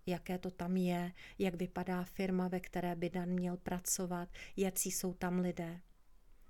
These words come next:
Velmi zajímavé bylo, že Lidie, když vyprávěla,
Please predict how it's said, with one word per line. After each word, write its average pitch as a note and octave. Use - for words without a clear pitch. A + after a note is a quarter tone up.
Velmi G3
zajímavé G#3
bylo, F3
že F#3+
Lidie, F#3+
když G#3
vyprávěla, F3